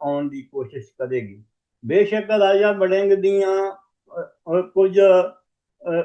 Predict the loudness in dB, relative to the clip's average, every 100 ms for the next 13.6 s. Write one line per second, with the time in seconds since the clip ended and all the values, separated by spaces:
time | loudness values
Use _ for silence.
0 | -2 -2 0 -4 0 2 2 0 0 2
1 | 2 2 0 2 2 4 4 0 -2 -4
2 | -2 -2 -2 -2 -4 -4 -4 -4 -8 -8
3 | -8 -12 -12 -12 -6 -4 -4 -6 -8 -10
4 | -14 -20 -12 -12 -10 -10 -10 -14 -14 -10
5 | -8 -8 -8 -10 -10 -12 -14 -8 -8 -4
6 | -2 -4 -4 -10 -8 -4 -4 -2 -6 -8
7 | -12 -12 -12 -16 -14 -12 -8 -8 -6 -8
8 | -8 -10 -10 -10 -14 _ 0 0 0 -8
9 | _ _ _ _ _ -2 2 2 2 -2
10 | -2 -2 -4 -8 -6 -2 2 2 2 0
11 | -2 -4 -6 -6 -8 -8 -12 -12 -6 -4
12 | -4 -8 -4 -4 -4 -6 -4 -4 -6 -2
13 | -2 -2 -4 -8 -8 -12